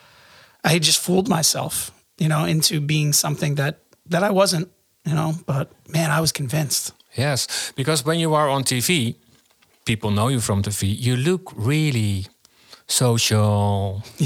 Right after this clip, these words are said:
Speaker 1: Yeah.
Speaker 2: and gezellig
Speaker 1: <laughs> Yeah.
Speaker 2: and laughing.
Speaker 1: Yeah.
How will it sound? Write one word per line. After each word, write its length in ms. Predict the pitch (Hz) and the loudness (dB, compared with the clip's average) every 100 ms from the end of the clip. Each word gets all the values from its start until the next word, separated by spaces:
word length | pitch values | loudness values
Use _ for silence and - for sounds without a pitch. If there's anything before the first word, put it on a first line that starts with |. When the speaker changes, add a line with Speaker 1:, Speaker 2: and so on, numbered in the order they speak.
| - | -2
Speaker 1:
Yeah. 200 | 190 120 180 - | -2 -2 -4 -2
Speaker 2:
and 140 | 131 | -2
gezellig 960 | 113 135 - 113 110 110 107 110 104 110 160 | 0 0 2 2 2 2 2 2 0 0 0
Speaker 1:
<laughs> 40 | - | 0
Yeah. 380 | 165 - 131 160 | 0 0 -2 -2
Speaker 2:
and 180 | 123 123 | 0 0
laughing. 840 | 117 117 110 113 107 107 107 107 113 - _ | 2 0 0 0 0 0 0 0 -4 -10 _
Speaker 1:
Yeah. 240 | 170 165 | -2 -2